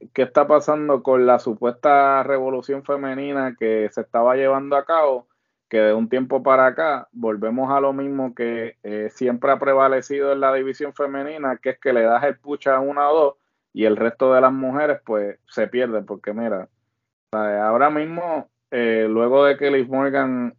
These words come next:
perdió el campeonato, no ha hecho nada significativo realmente.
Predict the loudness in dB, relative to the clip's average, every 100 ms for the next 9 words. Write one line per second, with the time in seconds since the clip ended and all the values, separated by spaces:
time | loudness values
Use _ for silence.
0 | -6 -2 0 -2 -2 -6 -2 -2 0 -2
1 | -4 -8 -12 _ -4 0 0 0 0 0
2 | 2 2 2 -2 -4 -4 -4 -2 -2 -2
3 | -2 -4 -4 -2 -2 -2 -2 -2 -4 -8